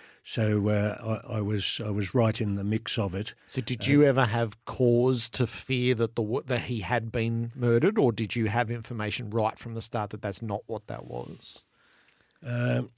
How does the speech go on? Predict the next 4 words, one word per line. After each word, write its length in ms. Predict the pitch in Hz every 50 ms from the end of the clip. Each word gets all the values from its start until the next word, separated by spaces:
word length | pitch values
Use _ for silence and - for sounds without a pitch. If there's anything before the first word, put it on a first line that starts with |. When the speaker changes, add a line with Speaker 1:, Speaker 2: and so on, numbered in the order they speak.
| - - -
Speaker 1:
the 200 | 127 123 135 127
police 480 | - 151 143 135 160 175 165 - -
were 360 | - 139 123 123 120 120 110 113 - - _
suspicious, 920 | - - - 123 113 - - - 139 113 - - 110 120 135 - - -